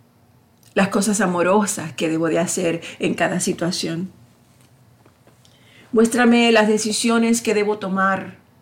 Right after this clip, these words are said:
Muéstrame el camino que debo seguir siempre. Siempre iluminado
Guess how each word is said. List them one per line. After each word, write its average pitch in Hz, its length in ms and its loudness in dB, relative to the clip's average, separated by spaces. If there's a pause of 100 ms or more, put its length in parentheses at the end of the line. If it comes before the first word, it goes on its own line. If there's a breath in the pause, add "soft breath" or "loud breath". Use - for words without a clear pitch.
(2000 loud breath)
Muéstrame 226 540 2
el 214 100 -2
camino 202 640 0 (460)
que 208 80 0
debo 175 220 -2
seguir 170 480 -4 (160 loud breath)
siempre. 180 800 -4 (2250 loud breath)
Siempre 220 640 0
iluminado 170 760 -4